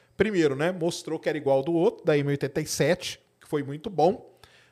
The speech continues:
mostrando que as leis da física funcionam aqui e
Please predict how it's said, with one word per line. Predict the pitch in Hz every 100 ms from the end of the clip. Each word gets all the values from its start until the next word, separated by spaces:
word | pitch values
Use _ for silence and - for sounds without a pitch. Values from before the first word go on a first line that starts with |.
| _
mostrando | 139 - 147 147 143
que | 147
as | 135 139
leis | 139
da | 139 120
física | - 139 123 -
funcionam | 127 156 151 - 151 139 120 104 - _ _ -
aqui | 139 - - 151 117 - _ _ _ _
e | 170 147 104